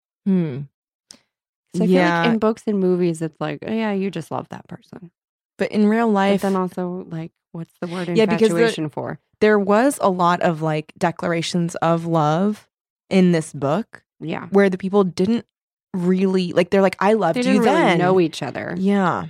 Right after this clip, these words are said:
Speaker 2: Yeah, 'cause Sherry and, and Peter at the end of the book are, are like, "No, I love you. I,
Speaker 1: I've
Speaker 2: I
Speaker 1: always
Speaker 2: loved
Speaker 1: loved
Speaker 2: you.
Speaker 1: you.
Speaker 2: I just didn't realize I loved you."
Speaker 1: I mean, I think when you're a teenager,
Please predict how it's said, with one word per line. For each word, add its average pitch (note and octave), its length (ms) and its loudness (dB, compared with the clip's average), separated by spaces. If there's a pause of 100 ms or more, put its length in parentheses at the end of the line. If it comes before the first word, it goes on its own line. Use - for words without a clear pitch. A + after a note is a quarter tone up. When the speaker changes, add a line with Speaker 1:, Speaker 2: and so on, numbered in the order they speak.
Speaker 2:
Yeah, B3 160 0
'cause G#3 180 -4
Sherry A3+ 420 -2
and, F#3 400 -2
and G3 220 -6
Peter A3 300 -4
at F#3 100 -6
the F3+ 100 -6
end F3 140 -4
of E3 60 -6
the E3+ 80 -8
book F3 340 -8
are, D#3+ 240 -10
are D#3+ 140 -8
like, D3 340 -10 (420)
"No, F#3+ 140 2
I F#3+ 80 2
love F3 300 0
you. E3 220 -2
I, D#3 260 -6 (160)
Speaker 1:
I've - 0 -
Speaker 2:
I E3+ 180 -4
Speaker 1:
always F3+ 160 4
Speaker 2:
loved G3 140 2
Speaker 1:
loved D3+ 160 -6
Speaker 2:
you. D#3 100 2
Speaker 1:
you. C#3 260 -4
Speaker 2:
I F3 80 -4
just D#3 200 -6
didn't D3+ 180 -4
realize C#3+ 420 -6
I - 100 -6
loved - 380 -10
you." - 280 -10 (480)
Speaker 1:
I B3+ 80 2
mean, C#4 420 -2 (720)
I C#4 80 4
think F4 280 -4
when D4 140 0
you're A3+ 140 -2
a F3+ 60 0
teenager, F3+ 920 0